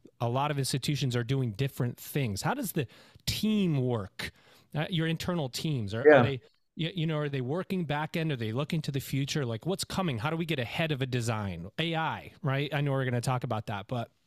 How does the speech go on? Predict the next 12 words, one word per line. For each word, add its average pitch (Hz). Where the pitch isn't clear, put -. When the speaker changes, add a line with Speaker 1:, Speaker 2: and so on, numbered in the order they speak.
Speaker 2:
Yeah. 165
Speaker 1:
it's -
coming, 139
right? 120
Speaker 2:
No, 175
it's 170
a 175
great 180
question. 185
And 147
you're 156
right. 139